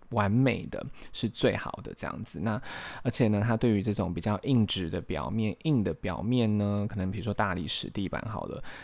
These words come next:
比较硬的表面是完美的这样子。Quality，品质，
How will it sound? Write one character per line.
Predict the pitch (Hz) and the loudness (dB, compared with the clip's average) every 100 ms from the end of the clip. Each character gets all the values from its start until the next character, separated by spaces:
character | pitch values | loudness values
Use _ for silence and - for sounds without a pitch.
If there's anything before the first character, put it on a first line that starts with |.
| - | -6
比 | 107 | 0
较 | 113 - | 2 4
硬 | 143 | 4
的 | 110 | 4
表 | - 92 | 2 -2
面 | 107 101 | 0 0
是 | - 92 | 0 0
完 | 95 95 | 0 0
美 | 104 95 71 | 0 -2 -4
的 | - - | -10 -12
这 | - | -10
样 | - - | -10 -10
子。 | - - - - - - - | -10 -12 -14 -18 -20 -10 0
Quality， | - 160 151 - - - | 4 4 4 0 -6 -4
品 | - 110 92 | 0 0 0
质， | 90 - 95 101 147 | -2 -4 -2 2 2